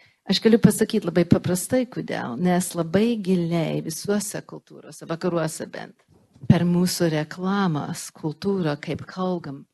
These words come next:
kalbam, kaip juokiamės, apie ką mes juokiamės, yra giliai tenai sąvoka objektikavimą moterių.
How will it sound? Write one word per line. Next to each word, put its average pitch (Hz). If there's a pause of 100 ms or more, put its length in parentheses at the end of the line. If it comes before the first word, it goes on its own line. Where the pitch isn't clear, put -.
(160)
kalbam, 151
kaip 160
juokiamės, 160
apie 131
ką 202
mes 160
juokiamės, - (360)
yra 165
giliai 160
tenai 147
sąvoka 147 (1080)
objektikavimą 151
moterių. 135